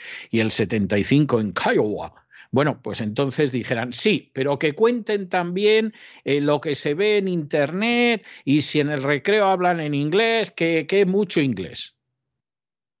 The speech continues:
Pues eso es lo que pasa en Cataluña. Y claro, esto es el fraude de ley <laughs> continuado con el que se vive en Cataluña desde hace muchísimo tiempo.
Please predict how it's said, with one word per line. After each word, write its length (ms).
Pues 180
eso 160
es 40
lo 80
que 120
pasa 240
en 40
Cataluña. 560
Y 80
claro, 480
esto 380
es 180
el 160
fraude 680
de 180
ley 440
<laughs> 40
continuado 1000
con 160
el 120
que 120
se 120
vive 240
en 100
Cataluña 540
desde 220
hace 160
muchísimo 540
tiempo. 260